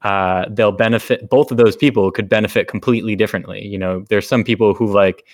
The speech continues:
they can't even do singles, uh, outside of, like, competition. Uh, but then when they train, you know, with progressively heavier triples and things like that,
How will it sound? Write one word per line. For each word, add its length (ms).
they 140
can't 400
even 320
do 180
singles, 800
uh, 400
outside 480
of, 140
like, 480
competition. 720
Uh, 360
but 120
then 420
when 160
they 100
train, 680
you 120
know, 200
with 240
progressively 920
heavier 640
triples 480
and 160
things 220
like 180
that, 340